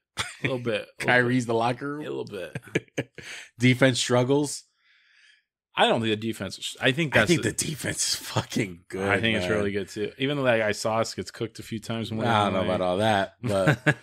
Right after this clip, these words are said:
Speaker 1: <laughs>
Speaker 2: Sauce is really good, man. Sauce is really good. Um,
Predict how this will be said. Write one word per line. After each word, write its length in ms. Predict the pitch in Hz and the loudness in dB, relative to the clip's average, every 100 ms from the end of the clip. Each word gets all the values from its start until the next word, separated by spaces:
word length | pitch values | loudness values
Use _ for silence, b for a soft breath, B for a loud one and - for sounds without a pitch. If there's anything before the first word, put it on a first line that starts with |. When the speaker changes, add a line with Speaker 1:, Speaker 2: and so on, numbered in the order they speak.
| 120 | -8
Speaker 1:
<laughs> 160 | - | -12
Speaker 2:
Sauce 420 | - - 117 113 104 | -4 4 6 4 0
is 140 | 90 | -2
really 220 | 92 90 | 0 0
good, 340 | 85 82 82 78 | 0 -6 -8 -10
man. 300 | 80 80 78 - | -14 -14 -18 -12
Sauce 380 | - 87 85 | -2 0 -2
is 120 | 82 82 | -6 -12
really 200 | 80 - | -14 -14
good. 280 | - - _ B B B - | -18 -20 _ B B B 2
Um, 560 | 139 139 127 110 101 | 4 6 4 0 -6